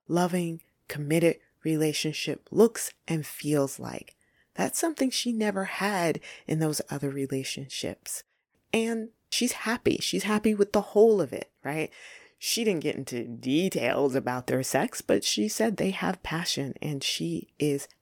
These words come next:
happy. They've been married for four years and all's going beautifully. Veronica,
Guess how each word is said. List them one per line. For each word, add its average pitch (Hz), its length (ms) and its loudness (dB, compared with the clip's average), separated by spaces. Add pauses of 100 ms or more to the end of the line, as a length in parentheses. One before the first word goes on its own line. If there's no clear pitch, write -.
happy. - 440 -6 (420)
They've 156 180 6
been 170 160 0
married 156 280 2
for - 160 -8
four 147 240 -2
years 214 640 -4 (140)
and 160 520 -8 (120)
all's 139 300 -6
going 147 360 -8
beautifully. 139 640 -4 (840)
Veronica, 214 680 2